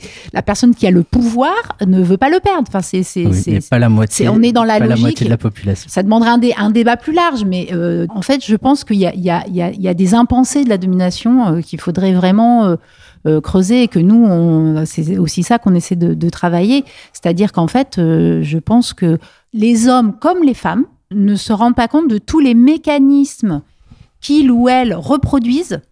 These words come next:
Speaker 1: qui reproduisent cette domination, en fait. Je, je ne suis pas en train de dire que tout,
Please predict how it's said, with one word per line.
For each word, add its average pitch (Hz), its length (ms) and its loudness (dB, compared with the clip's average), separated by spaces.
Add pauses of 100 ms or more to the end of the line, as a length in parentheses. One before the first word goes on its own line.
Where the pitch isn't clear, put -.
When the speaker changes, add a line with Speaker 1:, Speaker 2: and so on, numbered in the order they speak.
(240)
Speaker 1:
qui - 140 -2
reproduisent 269 440 0
cette 240 140 -2
domination, 208 480 -2
en - 20 -6
fait. - 320 -16 (140)
Je, - 260 -14
je 226 140 0
ne 226 40 2
suis 226 200 -2
pas 277 120 0
en 277 140 4
train 247 240 -2
de 240 80 4
dire 277 340 2
que - 120 -4
tout, - 200 -8